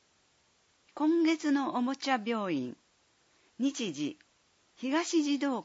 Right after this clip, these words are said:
館、三日水曜。緑児童館、八日月曜。ぬくい南児童館、十七日水曜。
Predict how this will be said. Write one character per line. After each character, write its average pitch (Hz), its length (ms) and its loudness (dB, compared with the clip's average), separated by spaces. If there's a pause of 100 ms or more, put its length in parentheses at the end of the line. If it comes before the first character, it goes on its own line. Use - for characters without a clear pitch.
館、 147 240 -2 (420)
三 127 220 -4 (180)
日 247 180 0
水 220 460 -6
曜。 170 340 -2 (460)
緑 320 440 2
児 320 120 4
童 277 240 2 (140)
館、 147 240 -4 (400)
八 240 240 -2 (100)
日 220 160 0
月 185 380 -6
曜。 175 320 -4 (760)
ぬ 285 160 2
く 302 140 0
い 202 160 0
南 247 480 2
児 214 140 -6
童 214 260 -4 (100)
館、 135 260 -4 (520)
十 262 280 -2
七 - 260 -2
日 226 340 -2
水 208 420 -4
曜。 151 320 -2